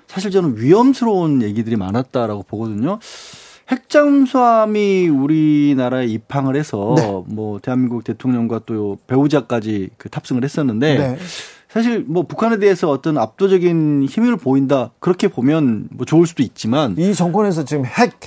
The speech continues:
Speaker 2: 핵,
Speaker 1: 예.
Speaker 2: 핵 공유 얘기하잖아요.
Speaker 1: 근데 사실 그냥 뒤집어서요. 뭐, 뭐 언론들은 그게 북한은 몇 번, 뭐 열 몇 번을 초토화시킬 수 있다, 이렇게만 쓰는데 북한이 열 몇 번을 초토화되면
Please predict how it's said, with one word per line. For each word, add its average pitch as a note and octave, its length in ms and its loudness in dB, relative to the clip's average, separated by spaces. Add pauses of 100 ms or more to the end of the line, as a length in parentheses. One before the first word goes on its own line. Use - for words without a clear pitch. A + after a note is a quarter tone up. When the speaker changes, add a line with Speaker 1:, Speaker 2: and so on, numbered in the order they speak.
Speaker 2:
핵, A3+ 160 0
Speaker 1:
예. C#3 240 2
Speaker 2:
핵 A#2 180 0
공유 G#3 380 2
얘기하잖아요. D3 680 -4
Speaker 1:
근데 B3 200 -2
사실 B3+ 360 -4 (120)
그냥 A3+ 260 0
뒤집어서요. G3 720 0 (240)
뭐, F3 140 -6
뭐 D3 360 0
언론들은 F3 680 2
그게 D#3+ 200 0
북한은 D#3 640 0
몇 A#2+ 260 -2
번, D3 200 0
뭐 G#2+ 140 -4 (180)
열 C#3+ 160 6
몇 D3 240 2
번을 D3+ 260 0
초토화시킬 - 600 -2
수 - 140 -6
있다, A#2+ 440 0
이렇게만 C#3+ 440 -2
쓰는데 D#3+ 560 -2 (540)
북한이 A#3+ 360 2
열 C3 120 4
몇 G#3+ 360 2
번을 F#3+ 220 2
초토화되면 F#3 720 -2